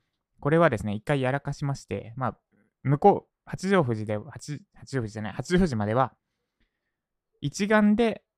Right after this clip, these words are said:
このスタイフを、の収録をして、で、パソコンにエスディーカードを挿して、で、動画ファイルを音声ファイルに変換してアップロードするっていうのをやってたんですけど、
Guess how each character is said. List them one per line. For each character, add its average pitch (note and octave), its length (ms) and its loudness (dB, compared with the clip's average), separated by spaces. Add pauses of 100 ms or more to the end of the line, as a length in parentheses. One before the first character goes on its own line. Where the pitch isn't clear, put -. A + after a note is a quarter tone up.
こ C#3+ 80 0
の B2+ 80 2
ス - 100 -6
タ D3+ 140 4
イ D3 80 2
フ C#3 200 -2
を、 C#3 60 -2
の C#3 240 2
収 D3+ 220 0
録 C#3 260 -2
を C3 100 -4
し - 120 -18
て、 C3 380 -4
で、 - 80 -10
パ - 120 2
ソ F#3 120 0
コ G3 100 2
ン F#3 60 6
に D#3+ 100 2
エ D#3 40 -2
ス F#3+ 120 -2
デ F#3 80 2
ィ F#3+ 60 2
ー - 20 -4
カ F#3 120 4
ー - 20 6
ド C3 80 2
を A#2+ 40 2
挿 F3+ 200 0
し - 180 -10
て、 F#3 160 2 (800)
で、 E3+ 100 0
動 D#3+ 200 4
画 F3+ 100 6
フ F#3 80 0
ァ F3 80 4
イ - 20 2
ル B2+ 100 4
を A#2 40 4
音 D#3 140 2
声 E3 100 0
フ E3 60 2
ァ E3+ 40 4
イ - 40 2
ル B2+ 60 0
に A2+ 40 0
変 D3 160 0
換 D#3 200 0
し - 80 -10
て F3+ 120 -2
ア C#3+ 40 -2
ッ C3+ 40 -4
プ D3+ 120 2
ロ C#3+ 60 4
ー - 40 2
ド A2 80 -4
す - 100 -6
る A#2+ 80 -4
っ - 20 -4
て A2 120 -10
い - 20 -6
う - 0 -
の G#2 60 -4
を G2+ 40 -4
や G#2+ 80 -4
っ - 40 -10
て - 80 -20
た B2+ 100 -6
ん G#2+ 80 -6
で G2 60 -8
す - 100 -18
け - 80 -8
ど、 A#2 240 -2